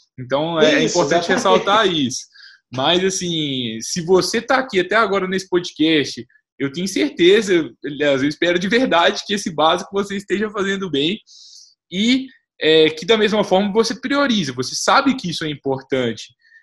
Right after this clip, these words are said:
Speaker 1: E aí talvez venha um, um, um dos grandes desafios, assim, porque de fato tem ali, é, noventa,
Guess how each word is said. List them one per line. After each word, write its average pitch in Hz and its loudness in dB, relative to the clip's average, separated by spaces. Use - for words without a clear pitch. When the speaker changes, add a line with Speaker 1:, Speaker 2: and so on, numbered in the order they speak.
Speaker 1:
E 170 6
aí 220 6
talvez 208 2
venha 226 0
um, - -2
um, 208 -4
um 196 0
dos 202 -4
grandes 220 0
desafios, 196 0
assim, 139 -6
porque 220 -4
de - -18
fato 285 0
tem 254 0
ali, 190 0
é, 135 0
noventa, 160 -2